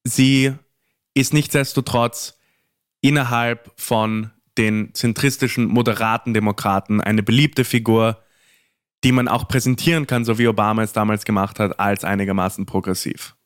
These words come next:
Ähm, das Ding ist, es gibt eh genug Leute, die sowieso die Demokraten jetzt wählen werden, einfach nur weil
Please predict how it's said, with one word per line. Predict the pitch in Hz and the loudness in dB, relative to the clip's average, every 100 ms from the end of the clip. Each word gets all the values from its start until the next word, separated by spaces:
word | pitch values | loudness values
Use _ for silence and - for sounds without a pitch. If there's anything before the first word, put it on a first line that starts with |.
| _ _ _ _ _ _ _ | _ _ _ _ _ _ _
Ähm, | 101 101 101 98 98 98 - _ _ _ | -2 0 0 0 -2 -6 -10 _ _ _
das | - - | -4 0
Ding | 147 | 0
ist, | 143 | 0
es | 127 | 0
gibt | 147 | 0
eh | 143 | 2
genug | 147 139 123 | 2 2 2
Leute, | 113 113 113 | 2 2 0
die | |
sowieso | 110 120 120 120 107 104 | 0 2 2 2 2 0
die | - 110 | 0 0
Demokraten | 107 107 - 104 107 | 2 0 0 -2 -2
jetzt | 101 | 0
wählen | 104 104 104 | 2 2 2
werden, | 98 98 95 | 0 0 -2
einfach | 101 101 | -2 -2
nur | 113 104 | 0 0
weil | 98 98 95 | 2 0 -2